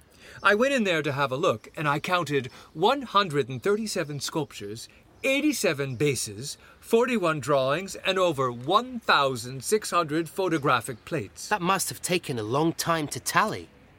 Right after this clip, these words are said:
Speaker 1: A matter of professional conscience. But the most amazing part of it is that it's free to visit. Don't you find that a little fishy?
Speaker 2: A little.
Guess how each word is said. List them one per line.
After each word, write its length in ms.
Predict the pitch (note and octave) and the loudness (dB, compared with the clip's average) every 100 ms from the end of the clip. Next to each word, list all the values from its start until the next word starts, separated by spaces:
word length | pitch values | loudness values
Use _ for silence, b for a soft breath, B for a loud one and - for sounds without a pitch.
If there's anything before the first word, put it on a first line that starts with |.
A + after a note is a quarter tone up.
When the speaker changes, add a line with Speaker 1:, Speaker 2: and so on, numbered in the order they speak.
| - | -2
Speaker 1:
A 80 | |
matter 320 | F3+ G#3+ G#3+ G3 | 4 4 4 4
of 300 | D#3+ D3+ - - - - | 2 0 -8 -20 -20 -8
professional 880 | E3 C#3 - F#3 F3+ - D3 A2+ G2+ | -6 -6 -4 -4 -2 -4 -6 -8 -10
conscience. 880 | - C3 A2+ - D#2+ - - - B B B - | -8 -8 -8 -10 -16 -16 -16 -16 B B B -10
But 160 | D#3 - | -8 -2
the 120 | D3 | -2
most 300 | D3+ C#3+ - | 0 -2 -4
amazing 580 | D#3 A3+ D#4 A3+ E3+ C3 | -2 0 0 0 -4 -4
part 340 | - B3 C4+ | -6 -2 0
of 140 | D3 | -2
it 120 | G#2 - _ - _ _ | -6 -12 _ -20 _ _
is 180 | G#3+ F3+ | -2 2
that 220 | G#3 G3 - | 2 2 -2
it's 220 | F3+ D3+ | -4 -4
free 320 | - - D4+ B3 | -6 -2 0 0
to 80 | |
visit. 480 | F#3+ C4+ D4+ - - - - _ _ - - | 0 -2 -4 -6 -10 -20 -20 _ _ -20 -16
Don't 200 | G#3 - | -12 -10
you 80 | B3 | -8
find 340 | - G3 F3+ | -4 -4 -4
that 160 | D#3 D3 | -6 -6
a 60 | |
little 320 | A#2+ A2 A2 G#2 | -6 -6 -8 -12
fishy? 500 | - G#2 - G3 A3 | -12 -12 -12 -14 -14
Speaker 2:
A 160 | - D#3 | -10 -6
little. 600 | B2+ C#3+ B3+ C#3 F2 D#2+ | -2 -2 0 -2 -6 -10